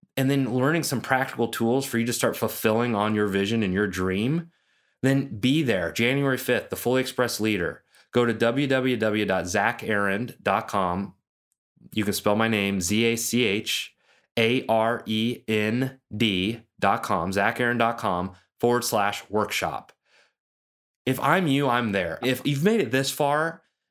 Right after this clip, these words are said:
and you're reflecting on these questions, and I would encourage you to do this work before you come into the session on January fifth,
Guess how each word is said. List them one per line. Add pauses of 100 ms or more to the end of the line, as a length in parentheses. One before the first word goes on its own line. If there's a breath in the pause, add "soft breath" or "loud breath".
(140)
and
you're
reflecting
on
these
questions,
and
I
would
encourage
you
to (260)
do
this
work
before
you
come
into
the
session
on
January
fifth,